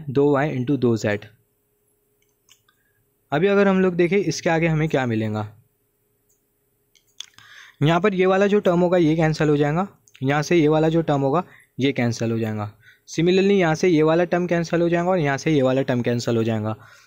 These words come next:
तो अगर ये वाला टर्म और अगर ये वाला टर्म equal to के लेफ्ट हैंड साइड से अगर कैंसिल हो जाता है तो हमें क्या मिलेगा, हमें मिलेगा partial differentiation of S with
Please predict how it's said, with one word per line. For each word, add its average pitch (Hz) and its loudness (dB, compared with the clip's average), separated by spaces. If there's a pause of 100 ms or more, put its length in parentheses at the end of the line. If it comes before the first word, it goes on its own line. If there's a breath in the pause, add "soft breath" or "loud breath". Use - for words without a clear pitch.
(140 loud breath)
तो 160 2
अगर 196 0
ये 165 2
वाला 175 2
टर्म 185 -2
और 147 -2
अगर 156 0
ये 143 0
वाला 156 2
टर्म 170 0
equal 156 2
to 156 2
के 165 2
लेफ्ट 139 0
हैंड 151 2
साइड 147 -2
से - -4
अगर 147 -2
कैंसिल 143 -2
हो 147 0
जाता 117 -2
है 139 -4
तो 151 -2
हमें 143 0
क्या 156 0
मिलेगा, 110 -2 (500 loud breath)
हमें 160 2
मिलेगा 170 2
partial 151 -2
differentiation 165 0
of 151 0
S 135 -4
with 147 -2